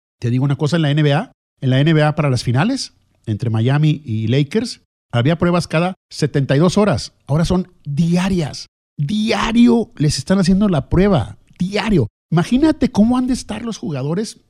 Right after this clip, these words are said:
cambiando ya de, de, de tema con la N B A rápido, cómo han de estar los jugadores de Miami y de los Lakers. ¿Cuánto tiempo tienen en la burbuja ellos? ¿Cuánto? ¿Dos meses? ¿Tres meses? Porque desde que empezó la temporada rara,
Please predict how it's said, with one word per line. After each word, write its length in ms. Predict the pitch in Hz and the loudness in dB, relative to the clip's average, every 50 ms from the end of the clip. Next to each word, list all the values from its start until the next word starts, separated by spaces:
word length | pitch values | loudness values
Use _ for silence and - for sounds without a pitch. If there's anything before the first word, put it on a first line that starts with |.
| _ - | _ -20
cambiando 380 | - - 113 117 120 135 156 | -14 -10 -8 -6 -4 -4 -4
ya 120 | 156 143 143 | -4 -4 -4
de, 180 | 147 156 131 | -4 -6 -8
de, 300 | 95 92 95 95 104 90 | -8 -10 -10 -10 -10 -12
de 140 | 92 104 98 | -12 -12 -14
tema 300 | - - 131 123 135 139 | -10 -10 -8 -6 -6 -6
con 160 | - - 107 | -6 -4 -4
la 80 | 104 113 | -2 -2
N 100 | 120 131 | 0 0
B 120 | 123 110 | 0 0
A 100 | 110 120 | 0 -2
rápido, 400 | 123 135 131 - 135 131 151 165 - | -2 -2 -2 0 2 2 2 0 -2
cómo 200 | - 170 170 196 | -2 -2 0 0
han 80 | 214 214 | 2 2
de 40 | 220 | 0
estar 220 | 175 - - 196 | 0 0 -2 -4
los 140 | 190 196 - | -4 -2 0
jugadores 180 | 180 175 190 | 2 2 4
de 80 | 190 185 | 4 4
Miami 500 | 165 143 135 143 151 156 170 185 190 - - | 4 2 2 2 2 2 2 2 0 0 -2
y 80 | 127 | -2
de 100 | 127 123 | 0 0
los 160 | 120 123 120 127 | 0 0 0 0
Lakers. 340 | 143 131 - 120 110 - - - _ _ | 0 0 -2 -4 -4 -6 -10 -18 _ _
¿Cuánto 480 | - - 185 190 196 208 208 196 - 196 | -4 0 0 2 2 0 0 -2 -2 -2
tiempo 340 | - - 208 185 - - 180 | 0 -2 -2 0 0 -2 -2
tienen 340 | - - 170 180 175 180 170 | -2 -2 -4 -2 -2 -2 0
en 120 | 165 160 | 0 0
la 100 | 151 147 | 0 2
burbuja 460 | 139 151 135 131 143 160 - - 147 | 2 0 0 0 0 0 -2 -2 -2
ellos? 380 | 151 147 131 107 80 - - - _ _ | -2 -2 -2 -4 -6 -10 -14 -20 _ _
¿Cuánto? 680 | - 170 175 185 196 202 190 165 - 143 110 98 - - - - | -8 -6 -4 -4 -2 -2 -4 -2 -2 -2 -2 -2 -4 -10 -10 -8
¿Dos 160 | - 131 123 | -6 -4 -2
meses? 460 | 123 147 165 165 - 247 254 - - - | 0 0 0 0 0 -2 -6 -6 -8 -4
¿Tres 220 | - 156 143 135 | -2 0 0 2
meses? 460 | 139 156 190 185 - 269 277 - - _ _ _ _ _ | 2 2 2 2 0 -4 -6 -8 -10 _ _ _ _ _
Porque 320 | - 185 - - - 311 - - _ - | 0 0 0 0 -2 -4 -4 -6 _ 0
desde 240 | 147 156 156 160 | 0 2 2 2
que 100 | 156 - | 2 0
empezó 260 | 160 127 165 147 - 202 | 0 0 0 0 2 0
la 100 | 269 262 | 0 0
temporada 460 | - 208 156 160 156 160 175 196 185 | 0 0 0 0 0 0 0 0 0
rara, 400 | 165 160 147 143 180 214 196 | 2 2 2 2 0 -2 -4